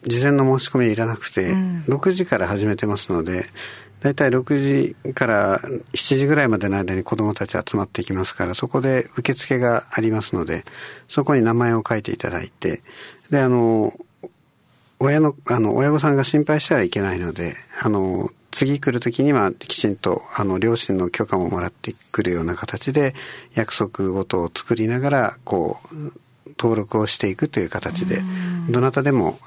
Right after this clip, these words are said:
Speaker 1: 参加できるようになっています。
Speaker 2: あ、そうなんですね。で、この町の自習室には、ちょっと先輩もいるんですよね。
Speaker 1: あ、そうですね。あの、まあ、さすがにもう僕た-、私や妻のような年齢では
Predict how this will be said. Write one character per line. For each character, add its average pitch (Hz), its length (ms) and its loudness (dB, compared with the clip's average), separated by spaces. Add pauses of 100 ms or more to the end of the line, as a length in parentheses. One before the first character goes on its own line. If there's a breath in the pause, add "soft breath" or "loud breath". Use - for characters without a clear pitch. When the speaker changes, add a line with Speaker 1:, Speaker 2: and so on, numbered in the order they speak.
(120)
Speaker 1:
参 98 220 -2
加 90 100 -4
で 87 100 -6
き - 100 -14
る - 80 -12
よ - 40 -8
う - 20 -10
に - 40 -12
な - 40 -16
っ - 60 -20
て - 100 -14
い - 20 -16
ま - 60 -10
す。 - 300 -10
Speaker 2:
あ、 170 40 -4
そ 170 60 -4
う - 20 -4
な 151 120 -6
ん 135 60 -8
で 135 80 -12
す - 120 -12
ね。 175 240 -4 (500 loud breath)
で、 214 240 4
こ 180 100 -2
の 165 320 0 (180)
町 175 260 0
の 185 160 2
自 165 180 -2
習 170 220 0
室 - 240 -8
に 147 100 -4
は、 180 240 2 (240 loud breath)
ち - 80 -4
ょ 247 40 -6
っ - 80 -20
と 151 120 -4
先 190 260 0
輩 175 200 2
も 160 220 -2 (120)
い 170 60 0
る 156 100 2
ん 151 40 0
で 135 100 -4
す - 100 -8
よ 143 80 -12
ね。 185 180 -2 (200)
Speaker 1:
あ、 104 120 2
そ 135 140 4
う 110 60 2
で 92 60 -4
す - 140 -4
ね。 95 140 -2 (440 loud breath)
あ 135 100 2
の、 123 420 4 (320)
ま 131 80 2
あ、 - 20 -2
さ 135 120 0
す 160 100 2
が 151 100 4
に 143 60 6
も 143 160 6
う 127 60 6
僕 139 1200 2
た-、 131 100 2 (400)
私 123 380 0
や 127 100 4
妻 127 280 2
の 107 100 4
よ 98 160 2
う - 20 2
な 95 140 2
年 101 220 2
齢 101 160 0
で 98 80 0
は 87 200 0